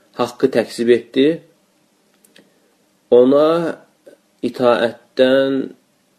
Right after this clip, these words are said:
əmr etdiyinə qarşı çıxdı. Yəni, ona buyurduğu itaətə qarşı çıxdı. Və hasilu ənəhu kəfərə qalbuhu fələm yənfəili Musə bi batini və lə bi zali-, bi zahirihi.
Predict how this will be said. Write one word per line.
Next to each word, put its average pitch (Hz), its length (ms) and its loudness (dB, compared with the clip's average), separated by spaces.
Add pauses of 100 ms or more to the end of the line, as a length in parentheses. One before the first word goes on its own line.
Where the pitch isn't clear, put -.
(500)
əmr 123 500 0
etdiyinə 107 560 -2 (140)
qarşı 101 440 -4
çıxdı. - 380 -20 (1400)
Yəni, 95 140 -4
ona 101 200 0
buyurduğu 95 640 -2 (580)
itaətə 98 600 -6
qarşı 90 400 -6
çıxdı. - 400 -4
Və 135 160 -2
hasilu 131 480 -2
ənəhu 113 500 0 (720)
kəfərə 110 520 0
qalbuhu 107 640 0
fələm 101 380 -2
yənfəili 107 520 0
Musə 120 400 0
bi 101 120 -2
batini 107 440 0
və 127 200 2
lə 120 100 2
bi 117 140 0
zali-, 104 480 0
bi 104 160 -6
zahirihi. 95 680 -2